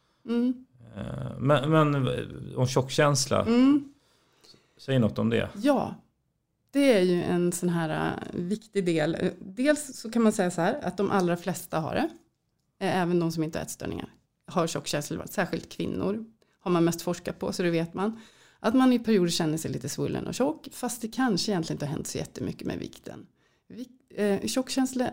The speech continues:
Speaker 1: är egentligen att en känsla av att kroppen har förändrats, en känsla av att jag har gått upp i vikt, fast den, vikten egentligen är relativt konstant. Och den kan drabba både underviktiga,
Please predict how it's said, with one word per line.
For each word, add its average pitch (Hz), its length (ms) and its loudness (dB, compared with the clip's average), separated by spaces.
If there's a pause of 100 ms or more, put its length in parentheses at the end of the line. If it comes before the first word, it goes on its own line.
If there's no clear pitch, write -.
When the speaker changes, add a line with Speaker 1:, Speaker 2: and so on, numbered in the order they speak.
(120)
Speaker 1:
är 190 200 2
egentligen 165 500 0 (340)
att 170 320 -10 (1000)
en 185 100 0
känsla 220 680 2
av - 200 -6
att - 120 -8
kroppen 165 340 -6
har 160 80 -2
förändrats, 165 440 -4
en 170 120 2
känsla 208 500 0
av 151 160 0
att - 180 -8
jag 151 160 -2
har 151 240 -4
gått - 240 -12
upp - 180 -10
i - 40 -10
vikt, - 360 -12
fast 180 220 -8
den, 190 220 -2 (300)
vikten 185 500 -4
egentligen 160 480 -2
är 151 60 -6
relativt 156 540 -8
konstant. - 760 -8 (680)
Och 226 300 -2
den 175 140 2
kan 170 200 0
drabba 190 420 0
både 175 340 0
underviktiga, 247 720 0